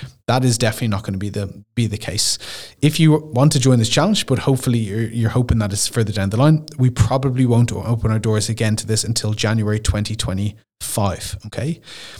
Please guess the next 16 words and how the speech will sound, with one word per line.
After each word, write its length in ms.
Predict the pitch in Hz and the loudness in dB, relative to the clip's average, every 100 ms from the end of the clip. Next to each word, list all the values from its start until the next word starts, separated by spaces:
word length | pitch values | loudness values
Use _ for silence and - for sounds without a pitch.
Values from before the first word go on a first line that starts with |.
| - - - - | -18 -18 -12 0
So 260 | 135 127 - | 2 2 2
if 200 | 165 185 | 2 6
you're 140 | 156 | 6
interested 480 | 143 - 110 - 101 | 6 4 2 2 -2
in 60 | |
this 280 | 95 - - - | -2 -2 -2 0
and 100 | 127 | 0
getting 240 | 117 117 | 2 0
elite 420 | 104 117 147 160 | 2 2 4 2
level 400 | 127 107 101 107 | 2 2 0 -2
one-to-one 540 | 107 139 156 135 131 131 | 2 4 4 4 4 4
coaching, 480 | - 104 - 165 - - - - - - _ _ | 2 -2 0 -2 -4 -18 -16 -18 -20 -20 _ _
weekly 320 | 139 160 - 151 | 2 2 2 2
check-ins, 840 | - 117 - 120 123 - - - _ _ 143 | 4 2 2 2 2 0 -2 -4 _ _ 0
un-, 160 | 147 139 | 0 2
un-, 320 | 143 147 | 4 4